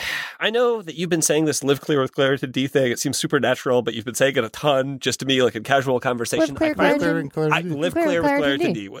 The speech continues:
Speaker 1: Live Claritin clear with Claritin D. We all know it. I picked up my own Claritin D, and I think that everybody should use this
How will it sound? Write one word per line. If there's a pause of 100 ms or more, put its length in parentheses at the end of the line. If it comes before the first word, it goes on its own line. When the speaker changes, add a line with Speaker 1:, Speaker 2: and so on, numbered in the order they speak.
Speaker 1:
Live
Claritin
clear
with
Claritin
D.
We
all
know
it. (880)
I
picked
up
my
own
Claritin
D,
and
I
think
that
everybody
should
use
this